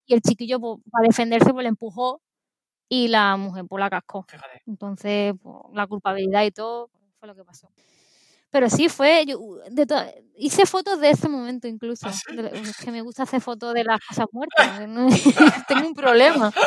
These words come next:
Speaker 1: <laughs> Es verdad, ¿eh? O sea, esto suena un poco gore, pero cuando veo una, joder, es que parezco una loca, tío. Cuando veo una rata muerta en la calle o algo, pues a mí me gusta fotografiarlo, tío, no sé.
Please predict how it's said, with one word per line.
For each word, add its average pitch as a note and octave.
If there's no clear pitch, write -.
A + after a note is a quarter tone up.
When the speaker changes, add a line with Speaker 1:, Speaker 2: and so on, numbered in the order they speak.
Speaker 1:
<laughs> C#4+
Es A#3+
verdad, A3+
¿eh? C4
O C#4
sea, C4
esto E4
suena D#4
un D#4
poco C#4+
gore, A3+
pero G3
cuando G#3
veo F#3+
una, C#4
joder, F#3
es F3
que -
parezco G3
una B3
loca, F#3+
tío. G3
Cuando A#3+
veo G#3+
una D4+
rata F#4
muerta E4
en A3+
la F#3+
calle A#3+
o C#4+
algo, E4
pues B3
a -
mí A3
me C#4+
gusta A#4
fotografiarlo, D#4
tío, F4+
no C#4+
sé. C#4